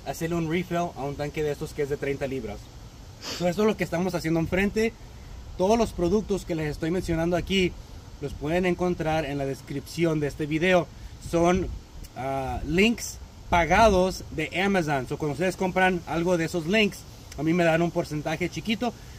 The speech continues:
pero son cosas que yo uso <clears throat> personalmente en mis trailers y recomiendo para ustedes. So, si pueden usar esos links, se les aprecia. Este es de tres ochos o tres octavos, le llaman three eighths.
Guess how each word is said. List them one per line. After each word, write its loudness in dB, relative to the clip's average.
pero 4
son 2
cosas 0
que 4
yo 2
uso 4
<clears throat> -6
personalmente 2
en 4
mis 0
trailers 4
y 2
recomiendo 0
para 0
ustedes. 2
So, 0
si 0
pueden 6
usar 2
esos -2
links, 2
se -4
les 0
aprecia. 2
Este 8
es 4
de 6
tres 6
ochos 2
o 0
tres 4
octavos, 4
le -2
llaman 6
three 8
eighths. 8